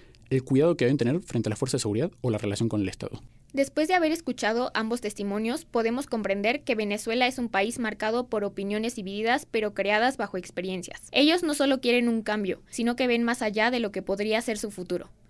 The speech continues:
Speaker 2: Aunque las opiniones generan ciertos debates, para ellos esta transición significa mucho después de veintisiete años bajo un régimen que sacudió sus vidas por completo.
Speaker 1: También queda claro que existe una distancia bastante notoria entre lo que se debate internacionalmente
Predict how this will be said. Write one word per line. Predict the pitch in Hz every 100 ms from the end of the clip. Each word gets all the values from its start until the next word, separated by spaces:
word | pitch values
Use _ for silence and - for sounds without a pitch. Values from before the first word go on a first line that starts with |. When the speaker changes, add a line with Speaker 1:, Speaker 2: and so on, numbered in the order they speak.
| - - -
Speaker 2:
Aunque | - 247 269
las | 262
opiniones | 269 269 277 320 381
generan | 262 247 247
ciertos | 254 247 240
debates, | 240 202 220 226 285
para | - 233 214
ellos | 220 240 311 -
esta | - 254 277
transición | 247 220 208 226 247
significa | 240 208 233 226 220
mucho | 226 233 254 254
después | 233 - 220
de | 226
veintisiete | 220 208 220 208 226
años | 220 240
bajo | 269 214 226
un | 220
régimen | 220 240 233 240 277
que | 262
sacudió | 254 214 202 214
sus | 226 208
vidas | 226 269
por | - 233
completo. | 190 185 196 - - - - - - - - -
Speaker 1:
También | - 160 196
queda | 196 185
claro | 175 180
que | -
existe | 120 156 -
una | 143
distancia | 110 139 143 131
bastante | 120 120 - 202 165
notoria | 117 - 131 127 -
entre | 123
lo | 107
que | 107
se | - 113
debate | 110 143
internacionalmente | 120 - 107 - 135 156 147 -